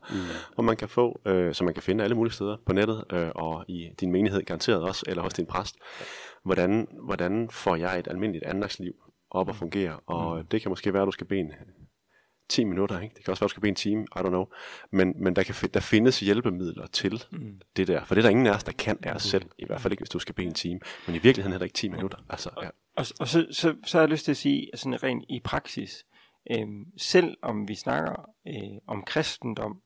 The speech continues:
Speaker 3: så, så er der stadigvæk noget i, at øvelse gør mester. <laughs> Altså,
Speaker 2: Mhm.
Speaker 3: og, og jeg, jeg kan huske en gang, øhm, øh, jeg, jeg er, øh, tredive. Det vil sige, at, at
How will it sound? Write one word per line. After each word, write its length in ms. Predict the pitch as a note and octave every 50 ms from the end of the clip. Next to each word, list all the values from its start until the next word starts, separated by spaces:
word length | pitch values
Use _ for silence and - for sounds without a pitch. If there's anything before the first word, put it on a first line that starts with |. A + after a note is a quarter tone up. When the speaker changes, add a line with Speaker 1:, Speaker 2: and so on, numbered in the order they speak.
| _ _ _ -
Speaker 3:
så, 300 | - - - - - - - - - - -
så 180 | - - - D#3
er 60 | D3+
der 60 | C3
stadigvæk 400 | A#2 - - C3+ C#3 B2+ B2+ -
noget 220 | A#2+ A#2+ B2+ C#3 C3+
i, 140 | B2 A#2
at 100 | A#2 A#2
øvelse 400 | A#2+ A#2 B2 C3+ C3+ B2+ - C3+
gør 140 | - - A2+
mester. 480 | G2+ G#2+ A#2+ - - - - - - _ _ _ _
<laughs> 180 | G#2 G2+ - -
Altså, 180 | C3+ A#2+ A#2+ - - - - - - -
Speaker 2:
Mhm. 220 | F#2+ F#2+ F2+ A#2+ B2+ - - -
Speaker 3:
og, 140 | - C#3+ D3 - -
og 240 | C3 C#3 C#3 - C#3
jeg, 160 | - D3 - -
jeg 120 | - E3+ D#3
kan 80 | C#3+
huske 200 | E3 F#3+ - -
en 80 | E3 D#3
gang, 260 | D#3 D#3 D3 C#3+ - - - -
øhm, 520 | B2+ A#2 A2+ G#2+ G2+ G2+ G#2 G2 F#2+ F#2 - _ - - - - - - - _ _ - -
øh, 260 | A2+ A2 G#2+ G2+ G2 - - - - - - - -
jeg, 300 | D#3+ D#3+ D#3+ D#3 D3 - -
jeg 240 | D3 D3+ D#3 D3 C#3
er, 440 | C3 C3 B2+ B2 B2+ C3 C3 A#2+
øh, 60 | A2 G#2
tredive. 600 | - - A#2+ C3 D#3+ F#3+ G3 F#3 E3+ D3 B2 A2+ -
Det 100 | E3 D#3
vil 80 | D3
sige, 260 | - - - D#3 D#3 D3
at, 120 | - - -
at 160 | A#2 A2+